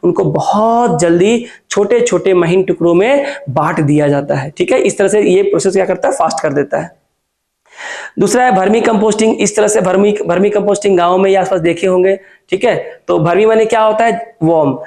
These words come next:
तो वर्मी composting कुछ नहीं है। वर्मी composting क्या है? Is a process which, in which the earthworms, यानी कि जो केचुए होते हैं, जो कीड़े होते हैं, convert the organic waste, जो जैविक,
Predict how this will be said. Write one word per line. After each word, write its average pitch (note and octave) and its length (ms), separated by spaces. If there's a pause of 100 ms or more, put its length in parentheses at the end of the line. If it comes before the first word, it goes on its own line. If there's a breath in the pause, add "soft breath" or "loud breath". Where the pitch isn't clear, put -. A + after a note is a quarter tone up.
(180 loud breath)
तो F#3 60
वर्मी F3+ 300
composting A3+ 500
कुछ G#3+ 200
नहीं A3 200
है। B3+ 140
वर्मी F3+ 320
composting G#3 540
क्या G#3 140
है? A#3 220 (320 loud breath)
Is G3 100
a A#3 60
process G#3 560
which, F#3 220 (100)
in F#3+ 220
which G3+ 160
the - 100 (140)
earthworms, A#3 720
यानी G3+ 140
कि G3 80
जो G3 100
केचुए G3+ 580
होते E3 320
हैं, E3+ 240 (260 soft breath)
जो E3 60 (100)
कीड़े G#3 260
होते D#3+ 320
हैं, G3 180 (380 loud breath)
convert G#3+ 340
the B3+ 160 (100)
organic G3+ 400
waste, D#3+ 180
जो F3 140
जैविक, G3 520